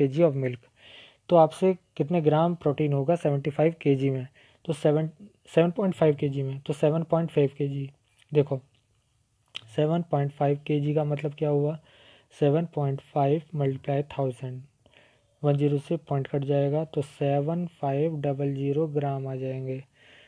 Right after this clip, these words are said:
तो सेवन फ़ाइव डबल ज़ीरो का gram का आपको क्या निकालना है?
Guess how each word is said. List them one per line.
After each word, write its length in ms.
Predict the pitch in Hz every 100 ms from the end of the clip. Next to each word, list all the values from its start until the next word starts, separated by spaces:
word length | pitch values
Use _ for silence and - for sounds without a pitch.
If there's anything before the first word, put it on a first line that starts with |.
| _
तो 80 | -
सेवन 260 | - 233 -
फ़ाइव 260 | 175 165
डबल 280 | 160 151 151
ज़ीरो 220 | 143 147
का 400 | 151 175 - -
gram 220 | 143 139 139
का 100 | 147
आपको 160 | 143 -
क्या 100 | 156
निकालना 340 | 147 147 151
है? 160 | 165